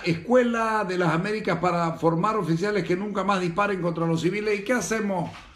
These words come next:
con los que mataron en Caranavi? Con los que mataron en La Calancha. Ah, es que no habían ido todavía a la escuela, por eso mataron. Vamos a entrar con esa lógica. Una escuela,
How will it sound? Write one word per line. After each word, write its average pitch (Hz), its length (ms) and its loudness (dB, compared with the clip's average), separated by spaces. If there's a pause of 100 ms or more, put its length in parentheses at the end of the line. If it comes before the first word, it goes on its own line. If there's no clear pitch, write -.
(260)
con 180 160 4
los 175 100 4
que 165 80 0
mataron 180 460 0
en 165 80 0
Caranavi? 165 880 0 (840)
Con 190 140 4
los 170 120 4
que 185 100 2
mataron 180 500 2
en 170 80 0
La 165 120 2
Calancha. 170 760 0 (240)
Ah, 233 220 8
es 240 120 4
que 220 140 2
no 294 180 6
habían 320 400 4
ido 359 300 6
todavía 220 400 4
a 208 40 4
la 196 100 2
escuela, 196 480 0
por 254 200 6
eso 285 300 4
mataron. 190 580 0 (1600)
Vamos 320 220 2
a - 20 -4
entrar 208 240 -2
con 202 100 0
esa 170 220 -2
lógica. 196 460 -4 (2000)
Una 233 320 6
escuela, 233 880 0